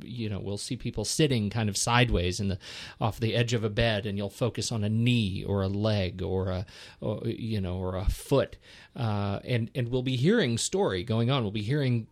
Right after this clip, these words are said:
y-, you know, we hear the story progressing as we're looking at these, this really sort of disjointed view of,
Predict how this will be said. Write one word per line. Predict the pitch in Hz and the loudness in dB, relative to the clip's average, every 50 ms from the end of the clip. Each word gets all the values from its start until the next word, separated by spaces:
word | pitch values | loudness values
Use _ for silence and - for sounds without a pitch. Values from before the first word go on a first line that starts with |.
| _ _ _ _ - | _ _ _ _ -20
y-, | - - - | -20 -18 -12
you | 156 127 - 123 123 120 | -10 -10 -8 -4 -4 -4
know, | 110 101 | -2 -2
we | 104 113 | -4 -4
hear | 101 - 143 147 160 160 | -4 0 2 4 4 4
the | 135 127 | 4 2
story | - - - 156 156 139 120 | 0 2 2 4 4 4 4
progressing | - 120 107 - 127 127 135 - - 120 101 95 | 2 -2 0 0 0 0 0 0 0 0 0 0
as | 95 95 - | -2 -2 -2
we're | 117 110 | -2 -2
looking | 107 110 127 147 - 127 113 98 | 0 0 -2 -2 0 -2 -2 -2
at | 95 - | -2 -2
these, | - 104 101 - - | -4 -6 -6 -6 -4
this | - 117 113 - - | -2 -2 -2 -2 -4
really | 147 147 165 185 170 139 117 | -8 -4 0 2 4 4 4
sort | - - 110 | 2 0 -2
of | 95 95 | -2 -2
disjointed | 104 120 110 - - - - 123 135 131 123 127 104 104 92 | -2 -2 -2 -2 -4 -2 -2 0 0 0 0 0 -2 -2 0
view | - 117 120 127 123 110 101 - - | 2 4 4 4 4 4 2 0 0
of, | 101 101 95 95 - | 0 0 0 0 -2